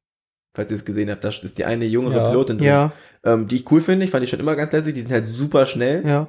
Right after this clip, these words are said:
Speaker 1: Ähm, die sind A-Wings, immer noch. Die sind seit Teil vier A-Wings. A T A Ts gibt es, haben wir jetzt umgebaut. Warum haben wir sie umgebaut?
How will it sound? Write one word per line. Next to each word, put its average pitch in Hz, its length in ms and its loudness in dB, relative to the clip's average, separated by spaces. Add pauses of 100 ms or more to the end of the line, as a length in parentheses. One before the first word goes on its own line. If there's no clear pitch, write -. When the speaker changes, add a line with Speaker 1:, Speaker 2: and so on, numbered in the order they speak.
Speaker 1:
Ähm, 120 360 0 (540)
die 139 100 -2
sind 196 240 2 (240)
A-Wings, - 480 0
immer 165 240 2
noch. - 220 -12 (440)
Die 143 80 -12
sind 139 200 2 (260)
seit 120 300 2 (200)
Teil 190 240 4
vier 196 420 2
A-Wings. 117 520 2 (600)
A 117 100 4
T - 180 0
A 107 40 0
Ts 120 320 2
gibt 160 220 0
es, - 400 -2
haben 113 160 -4
wir 117 60 2
jetzt 123 100 2
umgebaut. 107 360 -4
Warum 196 360 2
haben 302 160 -2
wir 240 100 2
sie 226 120 -2
umgebaut? 160 600 -2